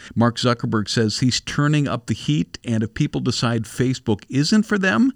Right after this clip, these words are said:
then self-selection is okay. But the work still exists.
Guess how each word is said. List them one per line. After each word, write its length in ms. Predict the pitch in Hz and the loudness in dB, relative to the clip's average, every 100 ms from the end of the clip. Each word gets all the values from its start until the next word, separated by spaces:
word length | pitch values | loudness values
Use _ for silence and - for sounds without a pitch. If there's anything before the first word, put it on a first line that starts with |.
| - - | -6 -2
then 140 | 104 | 0
self-selection 760 | - 117 107 - 107 107 131 120 | 2 0 0 0 0 2 2 2
is 140 | 123 | 2
okay. 480 | 139 - 180 160 - _ _ | -2 -2 -2 -2 -8 _ _
But 140 | - 120 | -2 2
the 80 | 131 | 4
work 260 | 185 226 | 4 2
still 240 | - 190 135 | -2 0 0
exists. 800 | 101 92 123 - - - - | 0 0 0 -2 -6 -6 -6